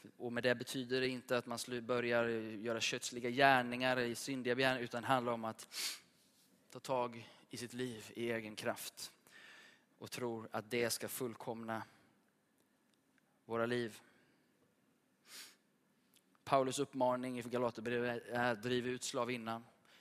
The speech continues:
ty lite surdeg syrar hela degen", säger han. Du kan inte mixa lag och nåd, för då blir det lag.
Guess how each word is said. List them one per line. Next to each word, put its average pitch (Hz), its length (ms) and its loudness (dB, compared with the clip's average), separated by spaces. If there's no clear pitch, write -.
ty 127 200 -6
lite 135 500 -2
surdeg 131 840 -2
syrar 120 600 -4
hela 113 440 -4
degen", 113 420 0
säger 110 240 -4
han. 107 160 -10
Du 123 80 -10
kan 135 160 -2
inte 131 160 -6
mixa 131 680 -2
lag 131 460 -4
och 131 140 -6
nåd, 135 360 -4
för - 120 -8
då 131 60 -2
blir 131 300 -2
det 127 200 -2
lag. 131 480 0